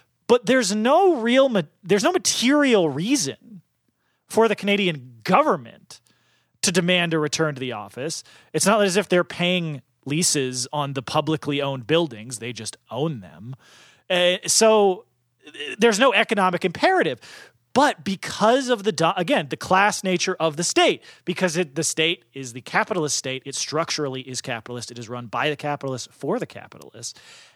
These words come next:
therefore, the people at the top governing levels have the same ideological reaction to remote work and are just as obsessed with controlling workers' lives.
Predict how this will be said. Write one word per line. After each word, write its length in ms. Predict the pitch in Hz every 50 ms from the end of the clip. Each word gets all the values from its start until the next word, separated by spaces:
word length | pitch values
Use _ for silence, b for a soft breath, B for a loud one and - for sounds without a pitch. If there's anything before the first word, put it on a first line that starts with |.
| B B -
therefore, 1040 | 127 123 165 190 208 214 214 196 - - - 151 135 127 120 117 117 135 175 196 b b b b -
the 80 | 151
people 340 | 135 - 175 196 170 185 180
at 100 | 175 160
the 80 | 139 156
top 640 | - - - - - 190 214 233 226 - - - _
governing 400 | - 165 160 143 170 170 196 196
levels 560 | 180 151 131 127 117 117 113 123 147 170 - B B B
have 200 | - 139 147 135
the 120 | 135 170 160
same 640 | - - - - 175 185 208 214 202 190 202 214
ideological 800 | 180 143 160 170 175 175 165 151 139 131 123 139 139 - 143 135
reaction 880 | 127 135 135 139 151 190 233 240 - - - - - 113 - - - - _ _ _ _ _ _ _ -
to 420 | - 175 165 151 151 156 151 - -
remote 340 | 143 143 143 139 139 131 139
work 280 | 147 180 180 170 - 202
and 100 | 185 175
are 100 | 175 165
just 400 | 139 117 143 180 185 - - 214
as 100 | 190 190
obsessed 640 | 185 151 - - - - 196 202 180 156 - - -
with 140 | 147 139 -
controlling 520 | 151 147 - - 147 135 131 135 135 131
workers' 380 | 120 113 113 - 123 117 104 120
lives. 600 | 143 170 151 113 104 - - 117 120 - -